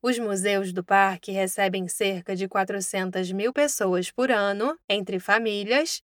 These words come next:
e estudantes de todas as idades. Mas há também quem apenas deseja dar um passeio num espaço verde tranquilo,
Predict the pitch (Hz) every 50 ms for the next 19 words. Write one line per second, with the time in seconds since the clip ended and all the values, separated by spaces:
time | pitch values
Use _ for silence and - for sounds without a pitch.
0 | _ - - 226 254 277 269 - - 185 180 196 202 202 202 190 190 185 - 202
1 | 190 196 214 202 - 190 190 185 190 190 196 208 214 214 285 294 294 226 185 185
2 | 175 175 185 185 185 180 - - - - - _ _ _ _ _ _ _ - 208
3 | 208 208 202 226 220 214 214 196 190 185 202 202 202 196 196 185 208 196 196 196
4 | 185 208 220 247 269 269 240 285 285 269 226 220 208 208 208 220 240 220 208 190
5 | 185 180 180 180 190 190 196 - - 196 185 185 185 190 214 262 285 - _ -
6 | 214 214 220 226 226 220 185 - - 196 185 175 175 - - 202 190 180 190 180
7 | 175 180 - 185 175 - 208 226 262 262 - 247 226 220 220 220 220 277 320 330